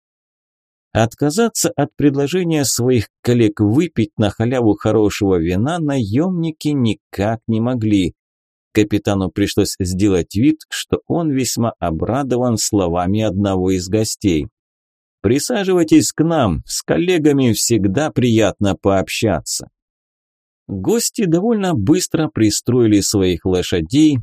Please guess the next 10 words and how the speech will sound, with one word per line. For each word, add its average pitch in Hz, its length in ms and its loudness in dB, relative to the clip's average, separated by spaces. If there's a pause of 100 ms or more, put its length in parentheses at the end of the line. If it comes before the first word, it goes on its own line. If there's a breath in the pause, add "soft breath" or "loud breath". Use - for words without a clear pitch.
(120)
извлекли 107 560 0
из 98 280 -2
сидельных 113 760 -2
сумм 135 340 -2
походные 92 720 -2
запасы 85 560 -4
еды 98 440 -2
и 131 80 -2
обещанного 117 880 -2
вина 113 380 -2